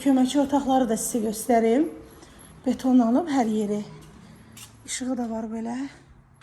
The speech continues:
Qapı da qoyulub, görürsüz, arxa hissəsinə fırlanmaq üçün. Yəni buranı, xanımlar buranın özü üçün kuna kimi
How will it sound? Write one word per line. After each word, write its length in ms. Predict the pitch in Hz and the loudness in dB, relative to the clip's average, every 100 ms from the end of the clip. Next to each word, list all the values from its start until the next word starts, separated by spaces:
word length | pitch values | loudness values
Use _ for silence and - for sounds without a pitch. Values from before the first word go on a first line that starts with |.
| - _ _ _ - | -20 _ _ _ -12
Qapı 220 | 240 - | -10 -6
da 80 | 247 | -6
qoyulub, 380 | 233 233 254 294 | -4 -4 -4 -6
görürsüz, 320 | 254 233 - | -8 -10 -10
arxa 320 | 294 233 - 233 | -10 -10 -10 -12
hissəsinə 720 | - - - 240 240 269 330 320 - - _ _ | -12 -12 -8 -4 -4 -2 -4 -8 -20 -20 _ _
fırlanmaq 560 | - 302 277 254 226 233 | -8 -4 -2 0 -2 -6
üçün. 400 | - 240 233 285 427 | -8 -6 -2 -4 -4
Yəni 180 | 392 359 | -2 0
buranı, 380 | 330 349 285 240 226 - - - - - - - - - - - - - | 4 6 6 4 -4 -14 -16 -16 -14 -16 -16 -16 -18 -18 -20 -20 -20 -14
xanımlar 600 | - 330 320 320 359 294 | 0 4 6 6 6 4
buranın 440 | 311 277 269 285 277 | 4 4 2 0 0
özü 180 | 233 269 | 2 0
üçün 260 | 262 254 220 - - - _ _ _ - _ _ | 2 0 -2 -8 -20 -20 _ _ _ -20 _ _
kuna 320 | - - 311 285 | -12 6 8 6
kimi 380 | 277 247 220 | 4 0 0